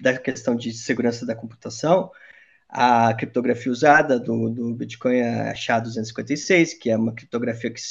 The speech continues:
já se mostrou muito robusta, e tem outros aspectos criptográficos que eu recomendo quem, quem está ouvindo, vendo, chama Bitcoin The Worse is Better, é um artigo num, pode até colocar nas notas,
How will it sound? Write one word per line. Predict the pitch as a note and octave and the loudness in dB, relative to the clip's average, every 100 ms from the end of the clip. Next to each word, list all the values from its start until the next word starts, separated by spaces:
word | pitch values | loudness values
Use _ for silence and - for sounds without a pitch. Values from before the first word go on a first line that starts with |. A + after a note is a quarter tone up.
| - | -8
já | A#2+ | -8
se | A#2+ - | -8 -4
mostrou | A#2+ A2+ - A#2+ | -4 -4 -2 0
muito | C3+ | 0
robusta, | C#3 E3+ D#3+ F#3 F#3 G#3 | 2 0 2 0 0 0
e | D#3 | 0
tem | D3 F3 F3 | 2 4 6
outros | A3+ A3+ E3+ | 6 4 -2
aspectos | D3+ - C3 B2 - | -4 0 0 0 -10
criptográficos | - E3 E3 B2+ B2 C#3+ F3 E3+ - A#2 | -8 -6 -4 0 4 6 4 -2 -16 -16
que | - B2+ | -6 -2
eu | B2 | 0
recomendo | B2+ B2+ C3 B2 B2 | -2 0 2 2 0
quem, | - B2 A#2+ A#2 A#2+ _ _ _ | -2 -2 0 -2 -6 _ _ _
quem | B2 | -12
está | A#2 - | -10 -10
ouvindo, | A#2+ A#2+ C#3 C#3+ - - - - - - | -4 2 2 2 -6 -20 -20 -20 -20 -2
vendo, | B2+ B2+ C3 B2+ | 2 4 2 -2
chama | A#2+ - C3 A#2+ | -4 2 4 4
Bitcoin | A2+ C#3 D3+ - D3 D#3+ F3 | 4 2 0 4 6 8 8
The | D#3 | 6
Worse | C#3+ C#3 E3 - | 8 8 6 2
is | D#3 | -8
Better, | - B2 C#3 C3+ | 2 4 6 6
é | |
um | B2+ | 4
artigo | B2+ B2+ - C3+ C#3 C#3 B2+ - | 2 0 -2 -2 0 0 -2 -8
num, | - A#2+ B2 A#2+ A#2+ A#2+ - - | -8 -4 -2 -2 -4 -6 -10 -6
pode | B2+ B2 | -4 -2
até | B2 | -4
colocar | - C3 - A#2 | -2 -2 -2 -2
nas | A#2 A#2 | -4 -2
notas, | A#2+ C3+ - A#2+ - | 0 0 -2 -16 -18